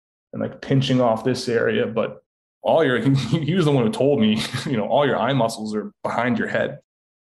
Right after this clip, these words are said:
You know, instead of going like this, we should really be kinda tucking our chin and pulling it back, relieving that, all the tension in our eyes, getting almost away from the puck, getting more peripheral. And that was kind of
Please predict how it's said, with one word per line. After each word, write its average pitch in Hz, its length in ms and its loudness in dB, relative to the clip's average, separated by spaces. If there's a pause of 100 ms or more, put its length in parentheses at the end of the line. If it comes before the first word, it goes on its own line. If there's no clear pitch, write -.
(100)
You 110 80 -4
know, 95 400 -4
instead 139 260 -2
of 143 100 -2
going 135 240 2
like 113 240 -2
this, 123 320 0
we 127 80 -4
should 131 160 -6
really 127 260 2
be 117 140 -6
kinda 120 240 -2
tucking 113 360 -4
our 110 120 -2
chin 120 260 -4
and 110 140 -4
pulling 117 260 -2
it 110 140 -6
back, 120 380 0 (580)
relieving 120 560 2
that, 113 400 2 (200)
all 120 120 0
the 110 120 -6
tension 120 280 -4
in 110 80 0
our 110 160 0
eyes, 117 320 0
getting 135 420 -2
almost 139 420 -2
away 123 280 0
from 135 180 -2
the 113 80 0
puck, 117 380 -2
getting 120 180 -4
more 120 260 0
peripheral. 113 800 -4 (520)
And 110 240 0
that 127 100 2
was 135 140 0
kind 117 240 0
of - 400 -6